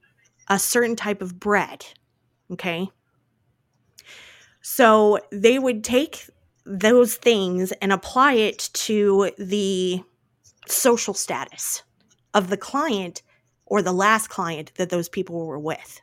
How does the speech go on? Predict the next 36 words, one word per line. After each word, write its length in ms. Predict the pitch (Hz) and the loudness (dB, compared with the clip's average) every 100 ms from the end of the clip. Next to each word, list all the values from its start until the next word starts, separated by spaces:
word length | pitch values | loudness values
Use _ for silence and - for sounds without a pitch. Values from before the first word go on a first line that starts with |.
| _ 202 | _ -8
okay, 180 | 175 | -4
those 180 | 165 165 | -4 -4
victims 380 | 175 165 165 - | -4 -6 -12 -8
were 120 | 165 | -8
with. 380 | 160 - - - - - - - - - | -6 -8 -12 -20 -20 -18 -16 -18 -16 0
And 140 | 240 | 2
then 80 | 254 | 4
they 120 | 262 254 | 2 2
take 280 | 349 392 | 2 2
that 480 | 208 139 185 - - _ _ _ _ _ _ _ _ _ _ _ _ _ - | 2 0 -2 -4 -16 _ _ _ _ _ _ _ _ _ _ _ _ _ 2
and 180 | 240 226 | 2 4
put 140 | 302 | 4
it 120 | 320 277 | 2 2
with 120 | 269 | 0
the 100 | 226 | 0
fact 380 | 220 208 208 208 | 2 2 0 -2
that 440 | 196 185 165 - _ _ _ _ _ _ _ | 0 0 -2 -8 _ _ _ _ _ _ _
he 220 | - 233 | -6 0
was 200 | 208 190 - | 2 2 0
ill 400 | 160 139 208 _ _ _ _ _ _ _ _ _ _ _ _ _ - | -6 -6 -10 _ _ _ _ _ _ _ _ _ _ _ _ _ -2
and 380 | 233 214 208 190 | 2 2 0 -2
he 180 | 247 226 | -2 2
was 140 | 208 | 2
go-, 240 | 208 214 | 2 0
frequenting 560 | - 247 254 247 214 202 | 2 2 4 4 4 2
these 220 | 202 190 | 2 0
areas. 640 | 175 156 156 143 185 - - _ _ _ _ - - - _ - | -4 -6 -8 -8 -10 -12 -20 _ _ _ _ -20 -20 -20 _ 4
And 360 | 233 233 226 220 | 6 8 6 2
of 180 | 220 - | -2 4
course 240 | 269 262 | 4 4
they 100 | 269 | 2
had 140 | 226 | 2
to 40 | 202 | -2
keep 220 | - 185 | -6 -8
it 80 | - | -8
secret. 500 | 165 - - 220 | -10 -10 -6 -6